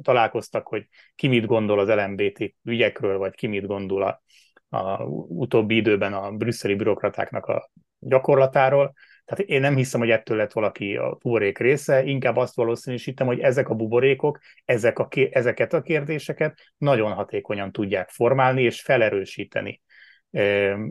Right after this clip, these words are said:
akár néhány hónap alatt is a különbségeket. Tehát hozzá tudnak járulni mindenképpen a magyarországi társadalmon belüli politikai polarizációhoz. Főleg azokban a kérdésekben tehát, amelyek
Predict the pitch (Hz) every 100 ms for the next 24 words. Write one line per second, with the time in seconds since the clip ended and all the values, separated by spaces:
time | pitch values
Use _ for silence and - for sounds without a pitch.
0 | - - 156 - 117 113 113 98 92 98
1 | 95 - 110 98 - - 131 135 104 95
2 | - - - 110 - - 156 143 135 127
3 | 113 - 117 123 135 120 127 135 120 104
4 | 92 110 104 - 107 107 _ - - -
5 | 107 113 104 104 - 101 101 110 101 110
6 | 101 98 98 104 101 98 - 104 95 -
7 | 104 95 117 104 95 92 95 - 101 95
8 | 95 _ - 135 143 160 156 139 117 -
9 | 113 104 98 104 98 98 - 104 117 -
10 | - - _ 135 127 120 123 123